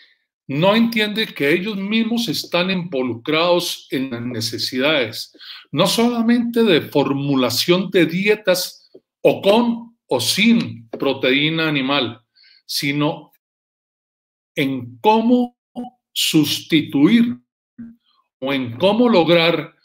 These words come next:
una compensación de esa proteína animal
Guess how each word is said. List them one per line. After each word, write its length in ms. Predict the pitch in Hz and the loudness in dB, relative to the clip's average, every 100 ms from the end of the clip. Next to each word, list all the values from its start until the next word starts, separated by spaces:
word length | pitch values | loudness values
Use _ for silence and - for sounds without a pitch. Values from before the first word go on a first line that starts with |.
| _ | _
una 380 | - 151 185 180 | -4 -2 -2 0
compensación 1120 | 160 131 113 139 127 113 120 - 180 190 175 | -2 -2 -4 -4 -4 -4 -4 -2 -2 -2 0
de 180 | 156 156 | 2 2
esa 300 | 170 190 185 | 2 -2 -2
proteína 540 | 151 - 143 160 170 | -6 -2 0 0 0
animal 520 | 170 139 151 214 226 | -2 -2 -4 -4 -8